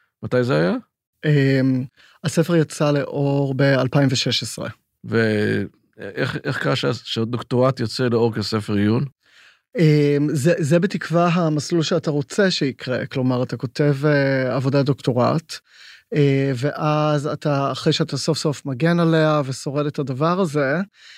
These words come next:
Speaker 2: אה, אז מה שנקרא התהליך של From Dissertation to Book, אז אתה צריך להתחיל לעבד אותו,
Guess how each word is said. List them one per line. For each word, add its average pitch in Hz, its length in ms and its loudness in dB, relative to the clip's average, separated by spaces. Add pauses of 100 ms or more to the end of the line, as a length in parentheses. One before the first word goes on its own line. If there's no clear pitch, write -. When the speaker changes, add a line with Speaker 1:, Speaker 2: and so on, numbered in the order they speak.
(160)
Speaker 2:
אה, 147 220 4
אז 151 240 0
מה 160 120 0
שנקרא 147 380 0
התהליך 139 420 0
של 156 160 2
From 139 240 0
Dissertation 143 760 0
to 127 140 0
Book, - 300 0
אז 135 100 0
אתה 131 140 -2
צריך 147 280 -2
להתחיל 143 340 -2
לעבד 135 440 0
אותו, 147 460 0